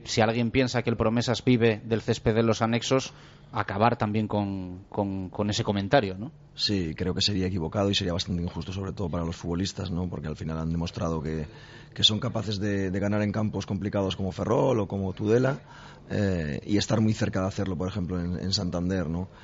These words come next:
Speaker 2: Eso habla bien de, de su nivel, de su trayectoria, de su rendi-, del rendimiento que est-, están dando, y al final, pues bueno, también la clasificación como visitante habla de que estamos quintos o sextos, por lo tanto, eh, es para estar,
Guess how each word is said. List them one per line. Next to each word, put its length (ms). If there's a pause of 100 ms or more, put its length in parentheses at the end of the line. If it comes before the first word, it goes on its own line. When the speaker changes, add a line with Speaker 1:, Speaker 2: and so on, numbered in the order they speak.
(140)
Speaker 2:
Eso 200
habla 160
bien 180
de, 300
de 80
su 140
nivel, 340
de 80
su 120
trayectoria, 800 (360)
de 180
su 140
rendi-, 240
del 160
rendimiento 440
que 100
est-, 200
están 380
dando, 300
y 100
al 100
final, 260
pues 120
bueno, 200
también 220
la 80
clasificación 540
como 160
visitante 680 (400)
habla 280
de 100
que 60
estamos 420
quintos 340
o 80
sextos, 560 (140)
por 100
lo 120
tanto, 420 (420)
eh, 260
es 80
para 200
estar, 340